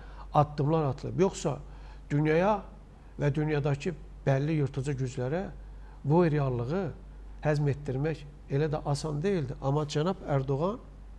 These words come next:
Azərbaycan parlamentindəki çıxışında da vurğuladı.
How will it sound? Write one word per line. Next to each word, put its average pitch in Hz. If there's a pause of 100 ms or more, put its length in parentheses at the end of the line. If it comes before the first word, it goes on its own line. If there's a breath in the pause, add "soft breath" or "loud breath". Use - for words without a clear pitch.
(1000 loud breath)
Azərbaycan 147
parlamentindəki 156
çıxışında 147
da 143
vurğuladı. 110